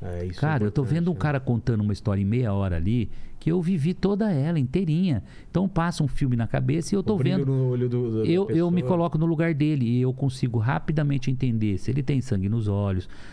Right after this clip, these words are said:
Speaker 2: se a proposta dele é de longo prazo, se tem consistência, se o mercado quer ou não, se aquela dor é importante ou não, né? Enfim, é muito rápido pra eu entender, né, se aquilo tem realmente uma chance de escalar,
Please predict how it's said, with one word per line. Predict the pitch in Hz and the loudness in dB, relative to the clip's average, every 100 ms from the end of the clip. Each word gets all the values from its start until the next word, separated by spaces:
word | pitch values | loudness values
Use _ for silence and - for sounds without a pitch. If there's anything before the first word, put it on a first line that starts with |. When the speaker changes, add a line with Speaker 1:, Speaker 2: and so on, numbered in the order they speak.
| - | -14
Speaker 2:
se | - - 170 | -10 -2 0
a | 160 | 2
proposta | 143 117 117 113 - | 0 2 0 0 -2
dele | 95 104 98 | 0 0 0
é | |
de | 92 | 0
longo | 95 95 104 | 0 2 0
prazo, | - 104 98 98 92 | 0 0 0 0 0
se | 90 - | -4 -2
tem | 135 139 | -2 0
consistência, | 120 104 117 - 107 107 98 | 0 -2 -4 -2 -2 0 -2
se | 104 131 | -2 0
o | |
mercado | 127 - 127 127 107 | -2 -2 -2 -2 -2
quer | - 117 | -2 0
ou | 110 | 0
não, | 107 110 - - | 0 -2 -6 -10
se | - | -6
aquela | - 170 147 | 0 0 2
dor | 117 127 | 2 2
é | 113 | 0
importante | 110 120 98 113 104 131 | 0 0 0 0 0 0
ou | |
não, | 120 117 117 113 - - - - | 2 2 2 0 -4 -16 -12 -4
né? | 143 175 | -2 0
Enfim, | 196 - 165 98 - | 0 0 0 -2 -2
é | 139 | 0
muito | 175 - | 0 0
rápido | 185 131 165 - 110 104 | 0 0 -2 0 -2 0
pra | 110 | 0
eu | |
entender, | 107 104 104 101 107 113 101 - - - - - | 0 0 0 2 0 0 -2 -8 -20 -20 -12 -2
né, | 117 120 | 0 0
se | - | -2
aquilo | 120 123 120 | 0 0 0
tem | 113 107 110 117 | 0 0 0 0
realmente | 107 98 107 104 117 | 0 0 0 0 -2
uma | 104 | -2
chance | - 123 120 - | 0 0 0 -4
de | |
escalar, | 101 - 127 123 117 110 | -6 -2 0 0 0 -2